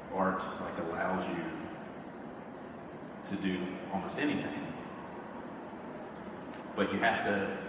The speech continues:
be aware that you, just because you can do anything, you can't, you shouldn't do everything. <laughs>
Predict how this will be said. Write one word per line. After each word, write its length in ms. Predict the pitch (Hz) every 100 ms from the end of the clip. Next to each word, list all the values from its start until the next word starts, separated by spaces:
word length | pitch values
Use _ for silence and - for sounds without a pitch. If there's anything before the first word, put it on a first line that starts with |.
| 104
be 100 | 98
aware 340 | 92 104 107
that 200 | 95 - -
you, 60 | 85 - -
just 140 | 98
because 240 | - - -
you 80 | 95
can 200 | 101 98
do 80 | 98
anything, 460 | - 85 - - - - -
you 60 | -
can't, 220 | 95 92 -
you 60 | -
shouldn't 300 | - - -
do 160 | - - - - - - -
everything. 340 | 147 - 139
<laughs> 80 | -